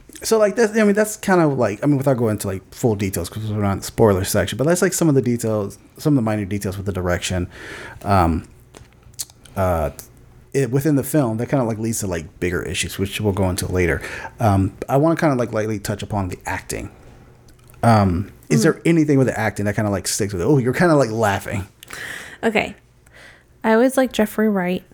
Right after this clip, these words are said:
Speaker 1: Uh.
Speaker 2: He seems a little hard.
Speaker 1: Mm.
Speaker 2: And, and more than he needs to be. Um, Jennifer Hudson was forgettable.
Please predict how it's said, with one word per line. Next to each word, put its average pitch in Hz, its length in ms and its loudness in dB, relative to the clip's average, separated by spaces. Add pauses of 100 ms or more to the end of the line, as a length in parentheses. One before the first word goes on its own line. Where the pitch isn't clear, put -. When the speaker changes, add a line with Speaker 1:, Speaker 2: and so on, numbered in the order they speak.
(160)
Speaker 1:
Uh. 104 220 0 (280)
Speaker 2:
He - 160 2
seems 220 380 0
a 233 80 2
little 233 280 2
hard. 185 580 2 (260)
Speaker 1:
Mm. 98 240 -2 (1000)
Speaker 2:
And, 208 380 2
and 170 300 -4
more 214 220 4
than 190 140 -2
he 190 100 -2
needs - 260 -8
to - 80 -12
be. - 220 -18 (760)
Um, 208 520 2 (1040)
Jennifer 269 400 2
Hudson 240 460 0
was 220 240 0
forgettable. 185 600 -2